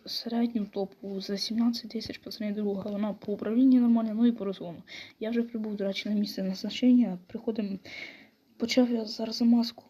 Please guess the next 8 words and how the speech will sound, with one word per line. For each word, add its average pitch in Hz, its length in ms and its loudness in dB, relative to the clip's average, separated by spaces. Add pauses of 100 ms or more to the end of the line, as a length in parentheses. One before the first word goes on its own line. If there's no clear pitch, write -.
(120)
з - 180 -12
Ар-, 214 280 -4 (280)
з - 180 -16
Арзамарського, 220 920 2 (540)
з - 140 -12
Арз-, 226 360 0 (480)
з - 120 -8
Ар-, 202 140 2